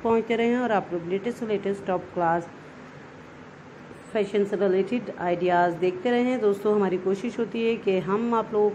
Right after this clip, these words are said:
को latest से latest और खूबसूरत से खूबसूरत variety and designing दिखा सकें।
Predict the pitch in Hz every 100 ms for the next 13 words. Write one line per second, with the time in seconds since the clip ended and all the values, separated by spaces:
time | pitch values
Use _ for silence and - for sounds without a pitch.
0 | 247 302 349 247 196 196 196 202 190 220
1 | 233 220 202 - 196 190 185 185 - 208
2 | - 202 202 180 180 165 190 185 180 165
3 | 170 180 180 170 180 180 - 233